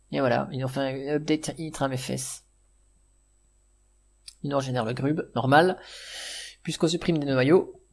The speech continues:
Et donc, suspense, est-ce que ça marche ou est-ce que ça marche pas ? Alors, dans tous les cas, euh,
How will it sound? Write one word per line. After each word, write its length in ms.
Et 100
donc, 180
suspense, 760
est-ce 240
que 80
ça 140
marche 280
ou 60
est-ce 80
que 80
ça 120
marche 180
pas ? 320
Alors, 180
dans 120
tous 120
les 140
cas, 300
euh, 80